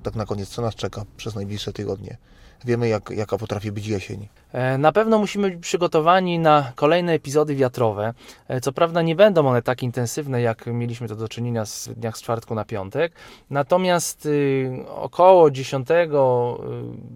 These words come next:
Speaker 2: y, października jest możliwość wystąpienia silniejszych porywów wiatru
Speaker 1: Czyli we
Speaker 2: dochodzących,
Speaker 1: wtorek.
Speaker 2: tak, dochodzących do,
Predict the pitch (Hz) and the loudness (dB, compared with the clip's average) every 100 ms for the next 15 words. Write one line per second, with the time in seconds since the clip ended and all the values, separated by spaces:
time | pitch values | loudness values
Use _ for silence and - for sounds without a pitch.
0 | - - - - - 50 - - - 123 | -20 -20 -20 -18 -16 -18 -20 -16 -10 -8
1 | 120 123 127 160 - 139 - - _ - | -6 -6 -6 -4 0 0 -2 -18 _ -20
2 | - 143 170 170 156 135 143 156 143 131 | -2 4 4 2 -2 -2 -2 0 0 0
3 | 131 131 123 143 135 - 127 131 139 135 | -6 -6 -2 -2 -2 -2 -4 -2 -2 -6
4 | - 127 123 120 113 117 107 139 175 147 | -4 -4 -2 -4 -4 -2 -2 -4 -4 0
5 | 131 127 123 104 101 143 - _ _ 120 | 0 2 0 0 -4 -6 -10 _ _ 0
6 | 147 143 - - 139 135 160 - 147 127 | 0 0 -2 0 0 0 0 -2 -6 0
7 | 123 | 0